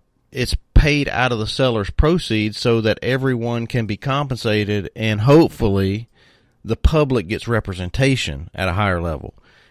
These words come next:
And so when the, when the judge says, "Well, it needs to be where they don't have to have representation," that's always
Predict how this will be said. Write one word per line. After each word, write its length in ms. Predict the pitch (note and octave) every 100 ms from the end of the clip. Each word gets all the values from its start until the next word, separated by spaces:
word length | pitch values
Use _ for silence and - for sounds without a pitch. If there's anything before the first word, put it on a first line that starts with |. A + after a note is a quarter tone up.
| _
And 120 | G#2+
so 160 | A#2+ A2+
when 220 | A2+ A2
the, 220 | G2+ F#2+ - _ _
when 140 | G#2+
the 80 | G#2
judge 320 | A#2+ C#3+ C3
says, 260 | B2 A2 G2+
"Well, 300 | G2+ F#2+ - _
it 140 | G#2+ G#2+
needs 180 | A2
to 80 | G2
be 380 | F#2+ G2 F#2 F2+
where 440 | - G2 G2 F#2+
they 220 | F2 G2+ G2+
don't 260 | G2 -
have 220 | - A2+
to 80 | -
have 160 | G2+ F#2
representation," 720 | G2+ F#2+ F#2 F2 B2+ B2+ G2+
that's 160 | G2 F#2+
always 640 | F2+ A2 A2 G#2 F#2 F2+